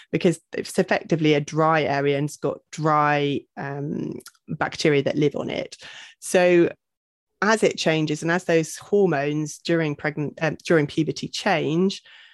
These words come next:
and you have that drive to increase the sebaceous production, that, that then creates a,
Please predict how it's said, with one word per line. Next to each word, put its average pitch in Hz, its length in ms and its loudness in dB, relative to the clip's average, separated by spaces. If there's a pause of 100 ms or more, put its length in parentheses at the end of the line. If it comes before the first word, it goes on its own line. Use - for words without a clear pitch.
(220)
and 165 160 0
you 170 120 2
have 151 440 -4
that - 240 -2
drive 160 520 2
to - 140 -4
increase 160 520 -2
the - 80 -12
sebaceous 156 600 -2
production, 165 760 -2 (460)
that, - 140 -6 (120)
that 180 220 0 (100)
then 151 400 2 (160)
creates 151 420 0
a, 143 120 0